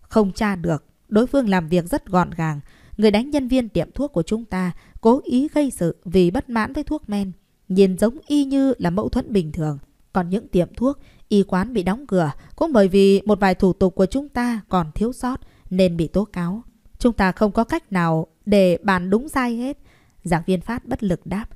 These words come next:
Chủ nhân kỳ dược phòng rơi vào trầm mặc. Lúc này lại có người chạy đến, đó là giảng viên Giang. Chủ phòng, chủ phòng, không hay rồi, có chuyện rồi. Anh ta hớt hải chạy đến trước mái đình hét lên. "Chủ phòng, nguồn thuốc của chúng ta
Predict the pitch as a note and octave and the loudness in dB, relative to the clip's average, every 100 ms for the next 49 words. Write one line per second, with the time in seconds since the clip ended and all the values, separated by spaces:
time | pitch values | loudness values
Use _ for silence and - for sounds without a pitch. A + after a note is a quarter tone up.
0 | - _ - - A3+ D4+ D#4 G#3+ F#3 F3+ | -20 _ -4 2 4 2 0 2 2 2
1 | E3 F3+ E3 E3 C4 C4 E3 - E3 D3 | -2 -2 -2 -4 -4 -4 -4 -4 -6 -4
2 | D3+ - _ _ - C#4+ F4+ G3 E3+ E3 | -8 -10 _ _ -6 -2 0 0 -2 0
3 | D#3+ - G3 F#3+ D4 G3 D#3 E3 - F3+ | -2 -2 -2 -2 -2 -2 -2 -4 -6 -4
4 | F#3 B3+ - - G#3 C4 F3 E3 C#3+ E3 | -4 -6 -12 -2 -2 0 -2 -4 -4 -4
5 | F3+ E3+ E3+ E3 - _ _ _ _ - | -4 -4 -8 -8 -10 _ _ _ _ 4
6 | G3+ G3 G3 E3 - C4+ G#3+ G3+ G#3+ - | 4 4 2 -2 4 6 8 6 0 -2
7 | - - - G#3+ F#3+ G#3 F3+ D#3 C3+ - | -14 -2 2 2 2 0 0 -2 -4 2
8 | E4+ - C#4 G#3 F#3+ F#3+ - - _ _ | 2 8 8 8 6 4 2 -8 _ _
9 | _ G3 E3+ E3+ F3+ D4 - F3 D#3+ D#3+ | _ -6 -4 -4 -4 -4 -4 -4 -4 -4
10 | E3+ D3+ F3+ F3+ B3 D4 - D4+ F#3+ F#3+ | -6 -4 -4 -4 -6 -10 -6 -4 -2 -4
11 | B3+ F#3 D3+ E3 B3 - F#3 F3+ - - | -2 -4 -4 -4 -8 -4 -4 -4 -8 -20
12 | _ - - G3+ - E3+ D3+ - - - | _ -4 4 4 4 -2 -4 -10 -14 4
13 | A3 F3+ E4 - G#3 C4+ C4+ A#3+ A#3+ | 4 6 2 4 4 2 2 2 2